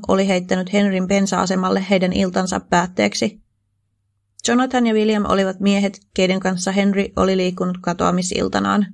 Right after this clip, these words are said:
Kareen oli tuossa vaiheessa Kaliforniassa ja oli ollut siellä jo neljästoista elokuuta alkaen. Syy Kareenin Kalifornian reissuun vaihtelee lähteen mukaan.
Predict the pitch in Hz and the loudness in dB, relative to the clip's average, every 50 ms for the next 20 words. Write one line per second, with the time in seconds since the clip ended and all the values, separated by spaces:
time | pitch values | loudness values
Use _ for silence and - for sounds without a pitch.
0 | - _ _ _ _ _ _ _ _ _ _ _ _ _ _ _ _ _ _ _ | -12 _ _ _ _ _ _ _ _ _ _ _ _ _ _ _ _ _ _ _
1 | _ - - 208 214 226 254 269 269 269 254 240 240 220 208 208 208 - 208 196 | _ -2 0 2 2 4 4 2 2 2 0 0 0 0 -2 0 0 0 0 0
2 | 185 190 185 185 190 185 - 180 - 190 190 196 202 202 202 202 196 190 196 190 | 0 0 0 -2 -4 -4 -4 -2 0 2 2 2 2 2 2 0 2 0 -2 -2
3 | 180 185 180 - - 196 185 - _ _ _ _ _ _ _ - - 185 196 202 | -2 -4 -6 -4 -6 -6 -6 -8 _ _ _ _ _ _ _ -4 0 2 2 4
4 | 208 208 208 214 214 214 - 214 202 196 196 190 190 196 196 196 202 196 190 190 | 4 2 2 0 -2 -2 0 0 2 2 2 2 0 0 2 2 2 0 0 -2
5 | 185 180 180 180 185 180 170 180 185 180 180 180 180 180 180 180 165 - - 90 | -2 -2 -2 -2 -2 -2 -2 0 0 0 0 0 0 -2 0 0 2 2 2 2
6 | 185 185 180 180 185 196 202 180 - - _ _ _ _ _ _ _ _ _ _ | 0 -2 -4 -2 0 0 0 -2 -4 -12 _ _ _ _ _ _ _ _ _ _
7 | _ _ _ _ _ _ - - - 240 247 240 - 226 220 220 220 220 214 202 | _ _ _ _ _ _ -6 0 2 2 2 2 2 0 2 2 2 2 2 2
8 | 202 202 196 196 196 202 202 196 190 190 190 190 185 185 180 185 190 180 - 196 | 0 2 0 0 0 0 0 0 0 0 0 0 0 0 0 0 0 0 0 0
9 | 196 185 180 180 180 180 180 190 185 185 180 180 180 180 180 - - 190 180 180 | 0 2 2 0 0 -2 -2 0 0 2 2 2 0 -2 -2 -2 -2 -2 0 0
10 | 180 180 180 - 185 185 196 208 | -2 -2 0 0 2 2 2 0